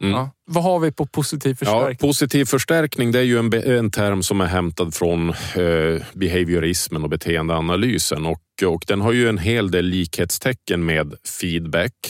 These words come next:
Speaker 1: Eh, men feedback, det är mer information som förmedlas till någon annan som kan vara positiv eller negativ.
Speaker 2: Mm.
Speaker 1: Eh,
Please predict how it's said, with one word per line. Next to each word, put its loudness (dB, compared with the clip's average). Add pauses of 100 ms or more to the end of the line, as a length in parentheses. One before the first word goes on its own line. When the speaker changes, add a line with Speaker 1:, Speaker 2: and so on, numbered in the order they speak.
(200)
Speaker 1:
Eh, 2
men -2
feedback, -2
det 2
är 2
mer 0 (480)
information 0
som -2
förmedlas 0
till -2
någon 0
annan -2
som -4
kan -4
vara 0
positiv -4
eller -2
negativ. -2 (140)
Speaker 2:
Mm. -10 (340)
Speaker 1:
Eh, 2